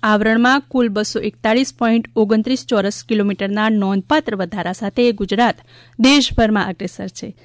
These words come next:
ભારતીય વન સર્વેક્ષણ એફ એસ આઈ બે હજાર ત્રેવીસના અહેવાલમાં જણાવ્યા મુજબ વર્ષ બે હજાર એકવીસમાં રાજ્યમાં કુલ વૃક્ષ આવરણ બે પોઇન્ટ એંસી ટકા હતું,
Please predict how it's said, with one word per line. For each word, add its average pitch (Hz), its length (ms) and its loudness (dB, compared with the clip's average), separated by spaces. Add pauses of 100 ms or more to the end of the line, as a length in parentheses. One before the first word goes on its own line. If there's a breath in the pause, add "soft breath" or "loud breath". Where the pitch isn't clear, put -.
(360 soft breath)
ભારતીય 240 520 2
વન 196 220 0
સર્વેક્ષણ 190 640 -2
એફ 208 220 -6
એસ 202 160 -4
આઈ 208 180 -2
બે 202 140 0
હજાર 196 240 -2
ત્રેવીસના 202 560 -4
અહેવાલમાં 196 500 -2
જણાવ્યા 185 400 -4
મુજબ 277 320 0 (320 loud breath)
વર્ષ 285 320 4
બે 262 140 2
હજાર 247 240 0
એકવીસમાં 220 560 0
રાજ્યમાં 214 600 0
કુલ 247 300 2
વૃક્ષ 202 380 -2
આવરણ 220 360 2
બે 196 180 0
પોઇન્ટ 202 340 -4
એંસી 214 280 0
ટકા 185 300 -4
હતું, 240 260 -2